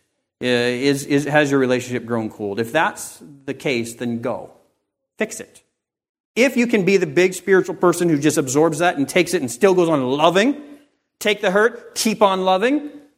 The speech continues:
okay. Well, then you don't necessarily have to approach over every offense. But again, a-, again, all that assumes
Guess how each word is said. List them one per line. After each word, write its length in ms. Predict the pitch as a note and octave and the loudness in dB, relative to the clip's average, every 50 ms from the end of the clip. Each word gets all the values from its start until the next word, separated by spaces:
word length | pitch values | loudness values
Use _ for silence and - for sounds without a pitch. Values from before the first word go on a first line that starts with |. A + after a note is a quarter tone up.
| _ - | _ -4
okay. 500 | - G3 - - A2+ A2 A2+ C#3+ B3 - - - _ _ _ _ _ _ _ _ _ | -4 -4 -2 0 0 0 0 -2 -4 -10 -16 -20 _ _ _ _ _ _ _ _ _
Well, 100 | E4+ C#4 | -8 -6
then 120 | F#3+ E3 D#3+ | -2 0 0
you 60 | D3+ | 0
don't 120 | D3+ C#3 | 0 0
necessarily 420 | B2+ A#2+ A#2 - A#2 G#2+ G2+ G2+ G2 | -2 -6 -6 -4 -4 -4 -4 -4 -6
have 120 | F#2+ - | -8 -8
to 80 | G#2 G2 | -10 -10
approach 380 | F2+ - - G2+ A2 - - | -8 -6 -4 -4 -4 -4 -6
over 200 | A2+ G2+ G2 G2 | -8 -8 -6 -6
every 220 | G2 F#2+ F#2 F#2 F2+ | -6 -6 -8 -10 -12
offense. 500 | F2+ - - G#2 D3+ C4 - - - _ _ _ _ _ _ _ _ _ _ _ _ _ _ _ _ _ _ _ _ _ _ _ _ _ _ _ _ _ _ _ _ _ _ _ _ _ _ | -12 -10 -10 -10 -10 -10 -12 -14 -18 _ _ _ _ _ _ _ _ _ _ _ _ _ _ _ _ _ _ _ _ _ _ _ _ _ _ _ _ _ _ _ _ _ _ _ _ _ _
But 80 | - C3 | -10 -6
again, 180 | C#3 E3 C#3+ - | -4 -4 -4 -2
a-, 160 | D3 C#3+ - | -4 -6 -4
again, 300 | D3 D3 D3 E3 D#3 A#2+ | -4 -2 0 0 -2 0
all 220 | A#2+ D#3+ G3+ B3 C#4+ | 0 0 0 2 2
that 160 | C4+ A#3+ F#3+ | 2 0 -2
assumes 960 | F3 - - - - G#3 G3+ F#3+ D#3+ B2 G2+ - - - - - - - | -2 -4 -6 -4 -2 0 2 2 2 0 0 -4 -8 -12 -12 -12 -14 -14